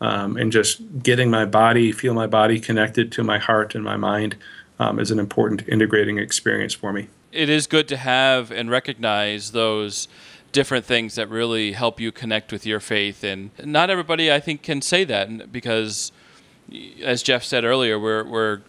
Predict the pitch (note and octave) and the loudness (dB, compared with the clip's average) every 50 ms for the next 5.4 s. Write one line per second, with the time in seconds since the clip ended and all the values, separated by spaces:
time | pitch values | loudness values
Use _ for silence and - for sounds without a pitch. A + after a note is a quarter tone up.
0 | _ _ - - B2+ C3+ C3+ C3 B2 A#2+ A2 - - C#3+ A#2+ G#2+ G2 A#2 A2+ G#2 | _ _ 0 2 4 4 4 4 2 0 0 0 0 0 0 0 0 -2 -2 -2
1 | A2 A2 G2+ A#2 A2 A2 A2 - - A2 G#2 G2+ G#2 G#2+ G#2+ A2 - A2 G#2+ G#2 | -2 -2 0 0 0 0 -2 -2 -4 -6 -4 -2 -2 -2 -2 -2 0 0 0 0
2 | G#2+ - - G#2+ G2 G2 G2+ G2 F#2 G2 F#2+ F#2+ - - - A2 G2 F#2+ - - | 0 -2 -2 -2 -2 0 -2 0 0 -2 -2 -2 -2 2 2 2 2 0 -4 -8
3 | - - - - - - - - - - A#2 A#2 - - - - - A2 - - | -20 -20 -20 -20 -20 -8 0 0 2 2 2 -2 -4 -6 -8 -8 -8 -8 -8 -6
4 | - A#2 A2+ A2 G2 - G#2 G2+ - _ _ - E3 C#3+ D3+ E3 E3+ F3+ D3+ D#3+ | -4 -4 -4 -4 -4 -4 -4 -4 -4 _ _ -8 2 4 4 6 6 4 2 4
5 | D3 C#3+ C#3 C#3 C#3 - - | 6 6 6 4 0 -4 -8